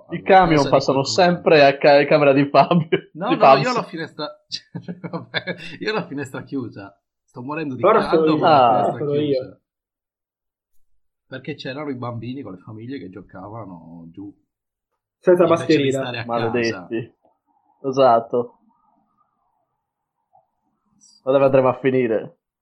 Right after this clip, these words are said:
Speaker 3: Eh, dipende.
Speaker 1: <laughs>
Speaker 2: Ma allora, previsioni, visto che t-, tanto siamo, tanto siamo in tema. Previsioni, secondo voi,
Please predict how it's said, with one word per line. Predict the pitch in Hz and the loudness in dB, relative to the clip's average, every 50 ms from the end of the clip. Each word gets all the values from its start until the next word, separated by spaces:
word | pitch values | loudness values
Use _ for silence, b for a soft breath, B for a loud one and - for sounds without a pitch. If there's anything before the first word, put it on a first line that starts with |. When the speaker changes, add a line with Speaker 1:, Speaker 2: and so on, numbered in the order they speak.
| _ _ _ _ _ _ _ B B B B B B B B - _ _ _ _ _ _ _ _ _ _ _ _ | _ _ _ _ _ _ _ B B B B B B B B -20 _ _ _ _ _ _ _ _ _ _ _ _
Speaker 3:
Eh, | - 156 143 131 - _ _ _ _ _ | -8 -8 -8 -8 -12 _ _ _ _ _
dipende. | - 175 165 165 180 165 143 151 147 156 156 - - _ _ _ _ _ _ _ _ _ _ _ _ _ _ _ _ _ _ - | 0 0 2 4 4 4 4 2 -2 -6 -8 -8 -8 _ _ _ _ _ _ _ _ _ _ _ _ _ _ _ _ _ _ -4
Speaker 1:
<laughs> | |
Speaker 2:
Ma | 151 160 190 - - 180 - - 190 - - - 170 - - - - - - - 139 | 0 0 2 2 0 0 0 0 -2 -2 -2 -4 -6 -6 -8 -12 -10 -8 -8 -8 -6
allora, | - 185 190 139 127 123 120 117 120 135 - | -6 -6 -6 -6 -6 -8 -10 -12 -14 -18 -14
previsioni, | - 175 180 170 196 180 - 226 226 240 247 247 220 | -12 -10 -10 -10 -10 -10 -8 -8 -8 -8 -10 -10 -10
visto | 143 131 127 - 127 110 | -12 -12 -14 -14 -18 -16
che | 110 113 107 104 101 98 98 _ | -14 -14 -14 -16 -18 -20 _ _
t-, | _ 120 95 - | _ -20 -20 -18
tanto | _ 113 113 | _ -18 -16
siamo, | - - 120 107 104 - _ _ _ _ | -16 -14 -14 -16 -18 -18 _ _ _ _
tanto | _ 120 117 113 - | _ -14 -14 -14 -14
siamo | - 107 98 98 | -16 -18 -18 -18
in | 98 90 | -20 -20
tema. | 85 87 90 87 90 87 87 _ | -20 -20 -20 -20 -20 -20 -20 _
Previsioni, | _ 131 135 139 143 135 139 165 170 190 196 196 202 175 | _ -12 -12 -10 -10 -10 -10 -10 -10 -10 -12 -14 -14 -14
secondo | - - 139 - 160 151 160 165 | -14 -14 -12 -14 -14 -14 -14 -14
voi, | 160 190 208 208 220 220 220 202 - | -12 -10 -10 -8 -8 -8 -10 -12 -18